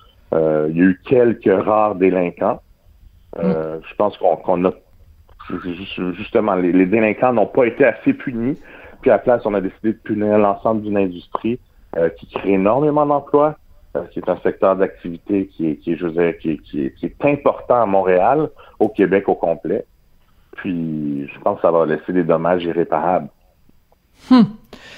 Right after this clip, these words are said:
Speaker 2: Il y a, euh, une information quand même qui est assez intéressante, c'est, euh, le fait que bientôt on va pouvoir faire livrer une bouteille de vin avec un repas.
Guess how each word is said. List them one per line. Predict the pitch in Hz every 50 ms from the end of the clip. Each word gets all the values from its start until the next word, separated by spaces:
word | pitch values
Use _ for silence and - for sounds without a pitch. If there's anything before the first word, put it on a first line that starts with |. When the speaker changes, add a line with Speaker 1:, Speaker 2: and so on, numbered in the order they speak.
| - - -
Speaker 2:
Il | 185 196
y | 226
a, | 233 247 269 277 - - -
euh, | 208 208 202 202 208 208
une | 233 220 220
information | 226 214 208 247 233 240 240 233 - 359 392
quand | - - 233 208
même | 214 240 277 302
qui | - 240
est | 202 208
assez | 220 202 202 202 - - 254 269 262 -
intéressante, | - 214 208 202 208 208 185 180 180 175 - 240 247 269 285 262
c'est, | - - - 247 233 240 247 254 240 -
euh, | 202 196 185
le | 190 190
fait | 185 - 277 269
que | - 269
bientôt | 214 180 196 214 214 208 196 202 - 254
on | 262 262 233
va | 208 185
pouvoir | 196 - 185 202 208 220 -
faire | - 226 208
livrer | 208 208 226 202 233 269
une | 302 294 233
bouteille | 208 202 - 240 226 208
de | 202
vin | 202 190 220 233
avec | 247 233 220 -
un | 214 196 196
repas. | 180 180 180 180 175 - - 214 220 294 392 -